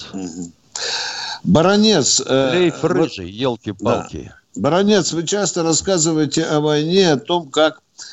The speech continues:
Speaker 1: э, наши разведчики брали трофеи. А вам известен случай,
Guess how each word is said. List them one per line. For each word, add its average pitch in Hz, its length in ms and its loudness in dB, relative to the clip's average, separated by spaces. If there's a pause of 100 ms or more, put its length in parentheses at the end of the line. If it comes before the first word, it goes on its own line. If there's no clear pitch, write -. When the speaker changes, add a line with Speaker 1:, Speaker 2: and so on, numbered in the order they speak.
(160)
Speaker 1:
э, 127 340 0
наши 156 540 2
разведчики 143 920 2
брали 147 520 4
трофеи. 131 760 2
А 131 200 2
вам 170 280 -2
известен 156 580 2
случай, 156 580 4